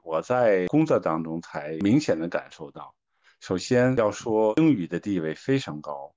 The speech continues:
也就是说英语是精英阶层必须说的，不管你是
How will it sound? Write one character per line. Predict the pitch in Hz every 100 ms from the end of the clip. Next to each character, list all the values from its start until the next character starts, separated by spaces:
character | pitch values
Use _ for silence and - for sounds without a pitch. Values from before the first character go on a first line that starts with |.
| _ _ _
也 | 87
就 | 90
是 | 110
说 | 107 117 113 113
英 | 156 165
语 | 107 80
是 | - - 113 95 87 -
精 | 147 151
英 | 151 147
阶 | 101 87
层 | - 143 147
必 | 123
须 | - 123
说 | 104 131 127
的， | 92 - _ _
不 | 135
管 | 110 98
你 | 78
是 | 107 104 95 87 85